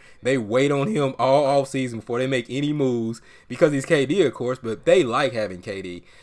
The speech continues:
As far as how they look and ending the season, I mean, they coast, they're coasting and they're in first place. I mean,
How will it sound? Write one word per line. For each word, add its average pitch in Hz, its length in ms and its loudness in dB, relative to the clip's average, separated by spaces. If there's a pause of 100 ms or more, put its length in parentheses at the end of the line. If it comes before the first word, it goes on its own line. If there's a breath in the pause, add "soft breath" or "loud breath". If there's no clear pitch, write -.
(140)
As 110 140 -14
far 165 320 2
as 151 320 -2
how 147 240 -2
they 147 140 0
look 135 420 -2 (140)
and 117 120 -8
ending 143 300 -2
the 120 80 -6
season, 139 420 -2
I 139 60 -8
mean, 165 400 -2 (300 soft breath)
they 233 180 -2
coast, 214 460 0
they're 208 120 2
coasting 156 640 -2
and 131 80 -2
they're 131 140 0
in 123 140 -4
first 120 280 -2
place. 104 320 -4
I 120 60 -10
mean, 117 360 -8